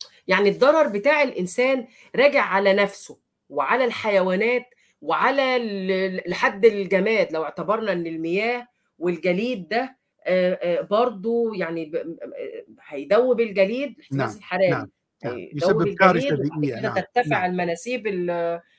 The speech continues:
Speaker 1: البحار، فهيؤدي لهلاك كميات كبيرة جدًا من ال-، ال-،
Speaker 2: نعم.
Speaker 1: الس-، ال-، ساكن المياه، يعني، الح-،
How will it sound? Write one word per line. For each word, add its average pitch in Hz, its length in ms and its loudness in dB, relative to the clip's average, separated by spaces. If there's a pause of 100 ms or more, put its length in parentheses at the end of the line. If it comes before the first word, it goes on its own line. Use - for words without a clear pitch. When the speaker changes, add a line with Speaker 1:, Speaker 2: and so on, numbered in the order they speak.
(160)
Speaker 1:
البحار، 240 380 -4 (220)
فهيؤدي 220 1000 0
لهلاك 208 600 0 (360)
كميات 214 460 4
كبيرة 247 320 0
جدًا 196 340 -2
من 208 320 4
ال-، 185 280 2
ال-، 170 320 0
Speaker 2:
نعم. 170 100 0
Speaker 1:
الس-، 156 260 -4
ال-، 147 640 -6 (360)
ساكن 208 460 0
المياه، 202 600 4
يعني، 220 480 -4 (360)
الح-، 135 320 -8